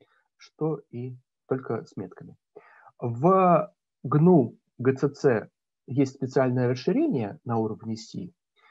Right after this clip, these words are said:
э, в котором мы можем в массивы точно так же помещать метки, адреса меток,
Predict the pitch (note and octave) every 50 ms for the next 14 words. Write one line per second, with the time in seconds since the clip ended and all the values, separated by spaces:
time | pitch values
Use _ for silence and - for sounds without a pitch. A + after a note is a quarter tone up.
0 | _ _ _ _ - C3+ C#3 C3+ B2+ B2 - G3 G#3 E4+ G4 F4 A3+ F3 - -
1 | C#3+ D#3 F3 E3+ D3 - - D3 D3+ D#3 D3 C3 B2+ B2 A#2+ A2 G#2+ - _ _
2 | _ _ _ _ _ - C3+ C3+ C3+ A2+ G#2 G#2+ B2+ B2+ B2 A#2 A#2 - B2 C3
3 | C3 - - - C3+ A#2+ G2+ G2+ G#2 - - A#2 A2 - - B2 A#2+ A#2+ G#2 G2+
4 | G#2+ - - A2 G#2+ A2+ - - G2+ - - C3 E3+ C#4 D#4+ - _ _ - -
5 | - _ _ _ - - - B2 B2 A#2+ A#2 - A#2 G#2+ G2+ F#2+ F2+ - E2 -
6 | _